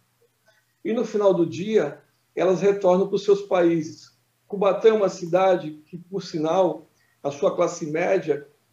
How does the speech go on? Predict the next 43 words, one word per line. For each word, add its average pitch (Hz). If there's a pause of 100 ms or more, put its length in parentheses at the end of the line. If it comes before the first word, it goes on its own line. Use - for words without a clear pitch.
(140)
ela 175
quase 202
que 220
toda 180
em 170
sua 165
totalidade, 160 (200)
quando 226
melhora 214
um 220
pouquinho 214
de 175
vida, 175
ela 180
sai 175
daqui. 165 (680)
Veja 208
só, -
vocês 170
aí 180
em 175
Bertioga. 135 (500)
Vocês 208
em 220
Bertioga, 185
vocês 175
têm 170
juízes 196
que -
moram 160
aí, 139 (340)
vocês 185
têm 196
advogados 180
que 202
moram 151
aí, 139
vocês 170
têm 208
empresários 190
que -
moram 151
aí, 147